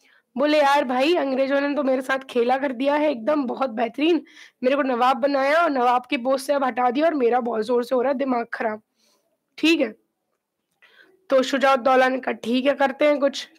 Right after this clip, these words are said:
क्या करें, लड़े कैसे?" तो बोले, "बड़े भैया को फोन लगा दो।" बड़े भैया को फोन लगाया। बड़े भैया कौन? मुगल बादशाह शाह आलम सेकंड। शाह आलम सेकंड को फोन लगाया।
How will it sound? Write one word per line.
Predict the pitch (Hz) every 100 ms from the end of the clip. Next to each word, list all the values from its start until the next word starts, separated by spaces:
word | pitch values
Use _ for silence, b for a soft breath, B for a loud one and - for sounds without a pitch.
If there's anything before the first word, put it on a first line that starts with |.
| -
क्या | 285
करें, | 277 285
लड़े | 277 254 269
कैसे?" | 277 294 294 302 311 b b b -
तो |
बोले, | 277 311
"बड़े | 285 294
भैया | 285 294 294
को | 285
फोन | 277 294
लगा | 294 269 262
दो।" | 269 294 _ _ _ _ _ _ _
बड़े | 220 294
भैया | 302 311 302
को |
फोन | 294 302 311
लगाया। | 302 294
बड़े | 269 285
भैया | 294 311 320
कौन? | 320 330 381 - b b _ 254
मुगल | 277 330 403 339
बादशाह | 262 240 - - 277 370 -
शाह | - - 294
आलम | 320 349 254 226 294 - _
सेकंड। | - - 262 262 226 220 _ b b b b b -
शाह | - 330
आलम | 349 359 359 359
सेकंड | 320 269 233 220
को | 240
फोन | - 277
लगाया। | 277 269 269 262